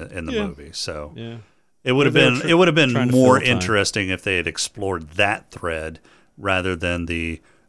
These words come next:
Speaker 1: "Oh, we're, we're, it's just gonna be Nemesis instead of Samaritan." And Nemesis got the raw deal at the end of the fucking movie because Samaritan got the fucking credit for saving the kid. And that dude's dead.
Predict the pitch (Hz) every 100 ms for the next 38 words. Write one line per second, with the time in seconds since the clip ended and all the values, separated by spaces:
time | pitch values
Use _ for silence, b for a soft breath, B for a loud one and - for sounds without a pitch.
0 | - 117 123 113 110 117 113 110 110 117
1 | 104 - 110 - 110 98 98 101 101 -
2 | 95 - 92 101 95 - 98 95 90 95
3 | B B 254 311 392 427 370 359 - 254
4 | 254 233 240 240 220 254 311 285 123 120
5 | 117 107 - 120 117 110 113 156 214 202
6 | 226 - 226 247 320 320 226 233 240 247
7 | - 254 277 254 269 277 277 - 262 294
8 | 285 277 294 - 339 311 104 B B B
9 | 262 330 254 285 330 - 311 339 294 101